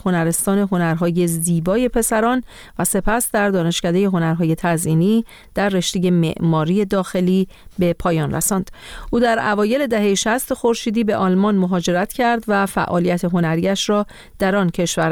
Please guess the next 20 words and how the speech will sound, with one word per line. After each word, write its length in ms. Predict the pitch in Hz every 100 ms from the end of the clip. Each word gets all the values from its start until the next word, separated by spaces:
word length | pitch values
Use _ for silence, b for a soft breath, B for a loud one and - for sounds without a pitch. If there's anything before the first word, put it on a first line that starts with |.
| 156
ادامه 280 | 165 160 156
داد. 180 | - - B B B
سبک 680 | - - 208 - - 202 196
کاری 400 | 190 190 180 233
او 320 | 277 247 240
به 440 | 208 202 214 214 214 B B B
هایپر 460 | - 190 190 - 190
رئالیسم 800 | 175 180 170 175 240 262 - 269
گرایش 400 | 254 226 214 208
داشت 300 | 220 208 -
و 80 | 196
سوژهٔ 460 | - 185 175 262
آثارش 600 | 208 180 - 202 220 226 - b b b -
اغلب 440 | 196 185 190 214 226 -
اشیای 540 | 185 - 190 175 160
ساده 500 | 156 - 190 180 233
و 80 | 220
روزمره 600 | 202 180 170 175 170 240
بودند 360 | 254 247 240 226
که 280 | 254 233